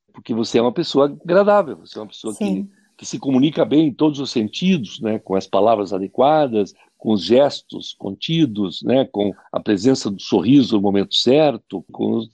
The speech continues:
Speaker 1: teu jeito de ser, né? Seja quem você é, prestando atenção se aquilo que você é agrada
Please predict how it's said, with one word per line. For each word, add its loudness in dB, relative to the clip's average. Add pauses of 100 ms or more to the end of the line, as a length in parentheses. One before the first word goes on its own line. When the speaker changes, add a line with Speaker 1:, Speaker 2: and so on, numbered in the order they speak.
Speaker 1:
teu 6
jeito 2
de -10
ser, 4
né? -10
Seja 0
quem 2
você -2
é, 4 (340)
prestando 2
atenção 0 (220)
se 0
aquilo 2
que -10
você 2
é 2 (220)
agrada 0